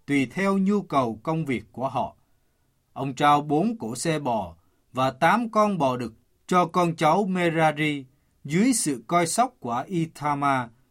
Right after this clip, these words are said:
con thầy tế lễ Aaron, tùy theo nhu cầu công việc của họ. Nhưng ông không trao món nào cho con cháu Kê-hát,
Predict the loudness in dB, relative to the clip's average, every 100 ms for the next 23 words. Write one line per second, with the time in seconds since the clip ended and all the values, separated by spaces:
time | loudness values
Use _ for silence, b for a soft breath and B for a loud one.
0 | _ 0 2 2 0 -4 -4 -4 -2 -2
1 | -2 -2 0 0 0 0 -2 -6 b b
2 | b 2 2 2 2 4 4 4 2 2
3 | 2 2 -6 -6 -2 -4 -4 -8 -8 -4
4 | -6 -6 _ _ _ _ _ _ _ -4
5 | 0 2 0 0 -2 0 4 4 4 0
6 | 0 2 2 0 -4 -4 -2 -4 -4 -2
7 | -2 -2 -4 -2 0 0